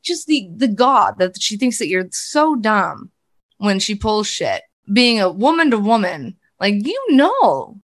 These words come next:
like, hello, you had him, sweetheart. You had him and you lost him. Well, technically, you never had him 'cause he never loved you. It was the hostage situation. That is what it is. But anyways, getting out of the hostage situation,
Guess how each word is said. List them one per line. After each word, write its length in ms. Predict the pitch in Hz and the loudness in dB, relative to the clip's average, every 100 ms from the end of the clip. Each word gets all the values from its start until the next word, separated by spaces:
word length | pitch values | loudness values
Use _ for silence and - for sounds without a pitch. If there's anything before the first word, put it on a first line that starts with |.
| _ _ - - 285 | _ _ -14 -10 -2
like, 200 | 370 320 | 0 2
hello, 600 | 349 311 370 453 403 403 _ _ - | 2 4 4 4 2 -2 _ _ 0
you 180 | 269 381 | 4 4
had 360 | 370 403 427 | 6 6 4
him, 280 | 359 311 202 | 0 -2 -2
sweetheart. 680 | 190 214 196 190 185 185 277 - _ _ _ _ _ _ | -6 -2 -2 0 0 0 -4 -12 _ _ _ _ _ _
You 140 | 262 285 | 0 2
had 340 | 320 359 359 | 4 2 0
him 220 | 247 294 _ _ _ | -4 -6 _ _ _
and 180 | - 226 | -4 0
you 100 | 220 | 0
lost 440 | 190 104 - - - | 0 -2 -4 -14 -20
him. 160 | - _ _ _ _ _ _ _ - | -20 _ _ _ _ _ _ _ -6
Well, 120 | 208 | -6
technically, 540 | - 240 247 226 226 | -2 -4 -4 -4 -2
you 80 | 208 | 0
never 280 | 208 190 147 | 2 0 -2
had 220 | 165 127 | -2 -4
him 120 | 156 | -4
'cause 140 | - 190 | -10 -8
he 80 | |
never 280 | 185 185 170 | -4 -2 -2
loved 300 | 185 190 175 | 2 2 0
you. 160 | - 92 - _ _ _ | -10 -10 -12 _ _ _
It 100 | - | -8
was 160 | 170 151 | -6 -4
the 80 | 196 | -2
hostage 480 | 214 202 - 185 165 | 2 2 0 -10 -4
situation. 640 | 202 262 247 - 175 262 - _ | 2 4 2 -2 -2 -4 -8 _
That 220 | - 196 180 | 2 2 4
is 340 | 165 - - - | -2 -4 -12 -6
what 180 | 147 | -4
it 120 | 160 220 | 0 0
is. 400 | 254 139 - - | 0 -2 -10 -4
But 140 | - 370 | 2 4
anyways, 400 | 523 233 185 - | 4 0 -6 -2
getting 260 | 339 381 | 0 0
out 200 | 262 359 | 2 2
of 60 | 427 | 2
the 100 | 233 | 0
hostage 340 | 202 170 165 | -2 -4 -10
situation, 640 | - 180 - 107 110 208 | -10 -10 -10 -10 -8 -8